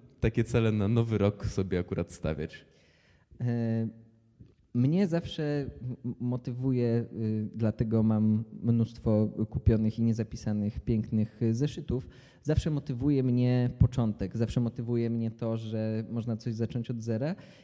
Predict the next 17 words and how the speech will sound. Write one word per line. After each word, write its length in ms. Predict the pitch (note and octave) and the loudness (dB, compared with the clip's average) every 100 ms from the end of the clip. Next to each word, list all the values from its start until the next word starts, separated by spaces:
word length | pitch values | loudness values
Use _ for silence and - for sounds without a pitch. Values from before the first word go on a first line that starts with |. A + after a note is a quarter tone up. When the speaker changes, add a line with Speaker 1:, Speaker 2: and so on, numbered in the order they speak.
| - | -8
Speaker 2:
i 60 | |
chyba 200 | D3+ F3+ | -4 -2
tylko 280 | E3+ F3 E3+ | -2 -2 -4
w 60 | E3 | -8
tym 200 | F3 D#3 | -6 -6
wymiarze 520 | D3+ D3+ D3 B2 A#2 | -4 -2 -2 -2 -4
ten 400 | A#2 A#2 A#2 A#2 | -2 -2 0 -2
nowy 400 | A#2+ B2+ B2 B2 | 0 0 0 0
rok, 400 | A#2 A#2 E3 - - | 0 -2 -4 -10 -8
y, 460 | A#2+ A#2 A#2+ A#2+ A#2 A#2+ - G#2 - - | -6 -4 -4 -4 -8 -12 -18 -20 -20 -20
był 300 | A#2+ B2 C#3+ | -4 2 4
dla 140 | C3 B2+ | 2 -2
mnie 320 | B2+ B2+ B2 - | -2 -6 -8 -6
motywacją 680 | B2 B2 B2+ B2 B2 - A#2 | -4 -4 -6 -6 -8 -10 -10
do 80 | A2+ | -10
tego, 240 | A#2 A2+ | -8 -6
żeby 280 | A#2 A2 A2+ | -4 -2 -2